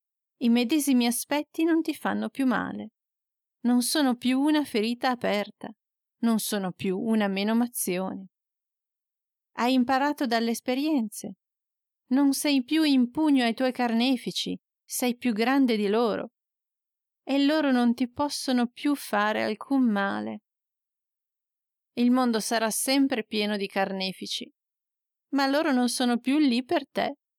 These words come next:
non ne hai più bisogno tu. Grazie, ma la cosa non ti riguarda più. Ora puoi aiutare gli altri a liberarsi.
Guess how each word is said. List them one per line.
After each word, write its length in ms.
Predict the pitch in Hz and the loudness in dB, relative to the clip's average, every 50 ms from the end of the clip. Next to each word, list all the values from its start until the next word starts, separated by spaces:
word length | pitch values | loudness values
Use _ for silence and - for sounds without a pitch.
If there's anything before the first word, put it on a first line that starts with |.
| _ _ - | _ _ 0
non 220 | 240 247 240 233 | 2 2 2 2
ne 140 | 220 214 208 | 2 2 0
hai 60 | 196 | -2
più 180 | - - 247 269 | -2 -2 -2 -2
bisogno 580 | 240 247 214 185 185 196 233 277 262 220 185 | 0 0 -2 0 0 0 2 2 2 2 0
tu. 160 | - - 190 - - _ _ _ _ _ _ _ _ _ _ _ _ _ _ _ _ | -2 -6 -8 -8 -10 _ _ _ _ _ _ _ _ _ _ _ _ _ _ _ _
Grazie, 480 | - 226 240 185 160 180 - - - 240 | -6 -2 -2 -2 -2 -4 -6 -4 -2 0
ma 120 | 240 247 | 0 0
la 100 | 240 262 262 | 0 -2 -2
cosa 320 | - 294 302 320 349 403 | -2 -2 -2 0 0 0
non 160 | 392 359 330 | 2 2 2
ti 120 | - - 269 | 2 2 0
riguarda 420 | 254 226 226 208 208 208 233 269 | 0 2 0 0 0 0 -2 -6
più. 220 | - - - 202 - - _ _ _ _ _ _ _ _ _ _ _ _ _ _ _ _ _ _ _ _ _ _ _ _ _ _ _ _ _ _ _ _ - | -6 -8 -12 -12 -12 -14 _ _ _ _ _ _ _ _ _ _ _ _ _ _ _ _ _ _ _ _ _ _ _ _ _ _ _ _ _ _ _ _ -4
Ora 320 | 202 214 220 233 240 247 240 | 0 2 2 4 4 2 0
puoi 320 | 240 - 220 214 214 202 | -2 -2 0 0 2 2
aiutare 560 | 202 196 190 190 190 - 202 202 202 196 196 | 2 0 0 -2 -2 0 0 0 2 0 0
gli 120 | 185 185 196 | -2 -2 -2
altri 340 | 202 208 202 190 - - | 0 -2 -2 -4 -4 -6
a 40 | 196 | -4
liberarsi. 840 | 190 185 190 185 196 202 196 190 190 190 190 190 190 - - - - | -4 -4 -4 -2 -2 0 0 2 0 0 -2 -4 -6 -10 -10 -10 -12